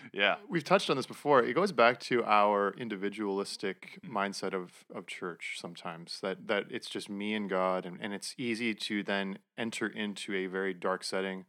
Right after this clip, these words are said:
Speaker 2: go undetected,
Speaker 1: Mm.
Speaker 2: show up, have my time with God, and then leave without any,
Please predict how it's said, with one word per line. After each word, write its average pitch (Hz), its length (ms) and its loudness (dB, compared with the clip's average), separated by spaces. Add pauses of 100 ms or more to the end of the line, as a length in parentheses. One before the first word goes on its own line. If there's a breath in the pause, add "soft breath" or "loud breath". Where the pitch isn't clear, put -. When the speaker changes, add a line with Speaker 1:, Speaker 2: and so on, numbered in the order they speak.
(100)
Speaker 2:
go 98 260 0
undetected, 98 760 -2 (160 soft breath)
Speaker 1:
Mm. 85 40 -20 (220 soft breath)
Speaker 2:
show 110 360 4
up, 104 180 6
have 107 260 4
my 127 220 8
time 123 280 2
with 113 200 -2
God, 101 420 6 (420 soft breath)
and 98 200 -4
then 98 260 -4
leave 90 400 -4 (400 soft breath)
without 110 500 4
any, 127 420 0